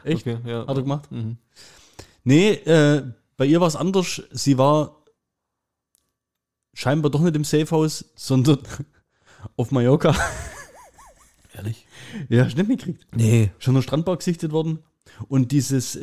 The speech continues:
Speaker 1: Thema mit dem sicherheitsrelevanten Dingsbums und Safehouse war scheinbar eine Woche vorher, vor dieser wichtigen Wahlkampfveranstaltung. Aber ja, mal
Speaker 2: Naja, Woche hin oder her jetzt.
Speaker 1: man
Speaker 2: Also
Speaker 1: muss sich natürlich auch mal vor so einer Wahl in eine Opferrolle begeben.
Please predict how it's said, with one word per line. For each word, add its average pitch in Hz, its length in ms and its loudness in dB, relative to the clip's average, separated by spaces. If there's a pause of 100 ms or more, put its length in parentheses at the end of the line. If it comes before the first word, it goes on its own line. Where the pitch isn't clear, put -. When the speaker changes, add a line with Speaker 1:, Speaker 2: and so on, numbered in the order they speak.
Speaker 1:
Thema 156 260 2
mit 139 160 0
dem 127 100 -2
sicherheitsrelevanten 135 880 0
Dingsbums 143 400 -2
und 123 100 -4
Safehouse 139 320 0
war 120 100 -4
scheinbar 123 280 -2
eine 127 240 -2
Woche 127 220 -2
vorher, 160 440 -4 (540)
vor 139 180 0
dieser 143 380 -2
wichtigen 135 380 -6
Wahlkampfveranstaltung. 117 960 -6
Aber 95 180 -10
ja, 98 420 -4 (1000)
mal 90 240 -4 (260)
Speaker 2:
Naja, 139 220 0
Woche 139 180 -2
hin 131 220 0
oder 117 160 0
her 107 240 -2
jetzt. 104 180 -6
Speaker 1:
man 104 100 -2
Speaker 2:
Also 131 120 4
Speaker 1:
muss 135 140 6
sich 160 140 4
natürlich 151 500 4
auch 131 120 0
mal 147 420 2
vor 131 160 -2
so 127 100 -2
einer 127 180 2
Wahl 123 220 0
in 131 100 -2
eine 127 120 -2
Opferrolle 156 440 -2
begeben. 147 500 -2